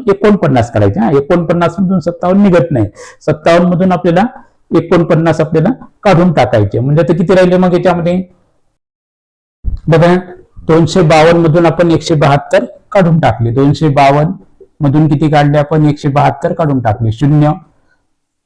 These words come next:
पंधरातून सात गेले आठ, त्याच्यानंतर किती राहिले? शून्य. म्हणजे इथे किती राहिले? वजा किती राहिले? ऐंशी राहिले. दोन्ही बाजूला प्रत्येकाला आठ न भाग द्या. मग आठ न जर भाग दिला तर काय आले?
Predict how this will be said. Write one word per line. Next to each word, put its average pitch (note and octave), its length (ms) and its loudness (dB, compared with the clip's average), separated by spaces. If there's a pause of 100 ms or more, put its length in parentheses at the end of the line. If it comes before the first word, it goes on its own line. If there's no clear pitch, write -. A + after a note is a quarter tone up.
(500)
पंधरातून D3 480 0
सात C#3+ 220 0
गेले C3+ 320 -2
आठ, C#3+ 340 0 (1040)
त्याच्यानंतर D3 460 0
किती D#3 440 -4
राहिले? C#3+ 220 0
शून्य. G2+ 340 -2
म्हणजे C3+ 220 0
इथे D#3 160 0
किती D#3+ 180 -2
राहिले? E3 220 2
वजा D3+ 280 0
किती D3+ 220 -4
राहिले? D3 280 -2 (100)
ऐंशी A#2+ 340 -4
राहिले. D#2+ 300 -8 (640)
दोन्ही D#3 240 2
बाजूला D#3+ 340 2
प्रत्येकाला D#3 640 -2 (340)
आठ C#3 260 0
न C#3 140 0
भाग A2+ 180 0
द्या. F#2+ 240 -4 (2500)
मग C#3 100 -2
आठ C#3 220 0
न E3 80 2
जर D#3+ 140 2
भाग D3 260 2
दिला D#3+ 160 0
तर D#3 120 -2
काय D#3 180 0
आले? D#3 440 -2